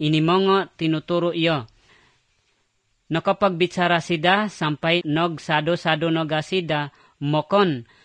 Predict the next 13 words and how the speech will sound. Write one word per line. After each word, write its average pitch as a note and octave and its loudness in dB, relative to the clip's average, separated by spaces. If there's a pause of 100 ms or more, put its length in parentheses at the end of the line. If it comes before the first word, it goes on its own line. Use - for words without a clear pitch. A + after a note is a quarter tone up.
(140)
suga G3+ 2
si F3+ -2
Tomas A3 0
na E3+ -2
ibal F#3+ 0
nida, D#3 -4 (240)
tagna F3+ 2
noga, F3 0
kia F#3 2
paritsaya E3+ 0
na F3 2
siya E3 -2
nagbiag. D3 -2